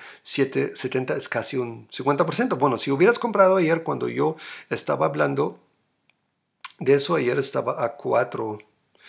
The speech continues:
¿sí? Entonces, si llegamos al máximo, serían más que el doble del precio. Bueno,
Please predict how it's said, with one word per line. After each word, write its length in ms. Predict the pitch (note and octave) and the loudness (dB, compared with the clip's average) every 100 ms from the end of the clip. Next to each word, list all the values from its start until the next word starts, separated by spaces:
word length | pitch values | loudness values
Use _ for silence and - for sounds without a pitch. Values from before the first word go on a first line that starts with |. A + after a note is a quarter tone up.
| - | -18
¿sí? 380 | - B2+ C3 - | -12 -4 -4 -4
Entonces, 360 | A2 A#2 G#2+ A2 | -6 -6 -6 -6
si 240 | - C3+ | -6 -4
llegamos 340 | A2+ A2+ D3 C3+ | 0 0 0 -2
al 160 | B2+ | -6
máximo, 580 | A#2 A#2+ - - F#3 A3+ | -2 -2 -4 -6 -4 -4
serían 440 | - B2+ B2 A#2+ C3+ | -6 -4 -2 -2 -4
más 300 | B2 D3 - | 0 0 0
que 80 | D#3 | -4
el 100 | B2+ | 0
doble 320 | B2+ B2 B2+ - - - | 0 0 -6 -12 -16 -8
del 120 | C3 | -6
precio. 380 | A#2+ A#2+ A2 - - - | -4 -6 -6 -10 -14 -8
Bueno, 260 | E3 C#3+ | -4 -4